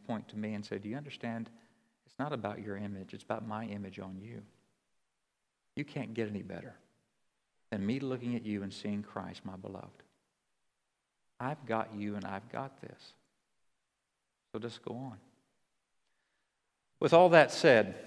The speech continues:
one more thing I want to add. The beauty of the helper. Let's go back to John chapter fourteen. I want you to look at verse twenty-five again.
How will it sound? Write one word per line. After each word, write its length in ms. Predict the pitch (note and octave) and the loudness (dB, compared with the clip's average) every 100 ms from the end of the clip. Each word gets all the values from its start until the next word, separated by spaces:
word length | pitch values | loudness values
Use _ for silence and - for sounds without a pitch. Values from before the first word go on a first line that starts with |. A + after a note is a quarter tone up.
| - - - _ _ _ _ _ _ | -18 -20 -20 _ _ _ _ _ _
one 400 | A2+ A#2+ B2+ D#3+ | -2 4 4 4
more 220 | D#3 D3 D3 | 4 4 4
thing 320 | - A#2+ A2+ | 4 4 6
I 60 | |
want 240 | G#2 A2 A2+ | 6 4 2
to 80 | G#2 | 2
add. 260 | G2+ F#2+ F2+ - - _ A2+ | 0 -2 -8 -16 -20 _ -6
The 80 | |
beauty 380 | G#2+ B2 E3 E3 | -2 2 2 2
of 100 | C#3+ | 0
the 80 | B2 | 2
helper. 400 | C3 D3+ E3+ D#3+ - - - _ _ _ _ _ _ _ _ _ _ _ _ _ _ D3 | 4 4 2 -2 -6 -20 -20 _ _ _ _ _ _ _ _ _ _ _ _ _ _ -6
Let's 160 | D#3 | -2
go 140 | - C#3+ | 2 4
back 340 | C3 C3+ C3+ | 6 6 4
to 100 | A#2 | -2
John 400 | A2 A2 B2 C3+ | 2 4 4 2
chapter 560 | - B2 B2 C3+ C3 A2+ - - - - | 0 0 0 -2 -2 -4 -10 -18 -20 -6
fourteen. 560 | C3+ D#3+ - C3+ B2 C#3 - - _ _ _ _ _ _ _ _ _ _ _ _ _ _ G3 _ _ _ _ _ _ _ _ _ _ _ _ | -4 -2 -4 -4 -4 -8 -14 -20 _ _ _ _ _ _ _ _ _ _ _ _ _ _ _ _ _ _ _ _ _ _ _ _ _ _ _
I 40 | C3 | 4
want 240 | F#3+ G3 | 6 4
you 60 | D3 | 6
to 60 | |
look 180 | D#3 D#3 | 6 6
at 60 | B2 | 4
verse 220 | C#3 C#3+ | 4 2
twenty-five 640 | - D3 D3 A#2+ A2+ G#2 | -2 -4 0 4 4 4
again. 320 | G2 F#2+ F2+ | -2 -6 -8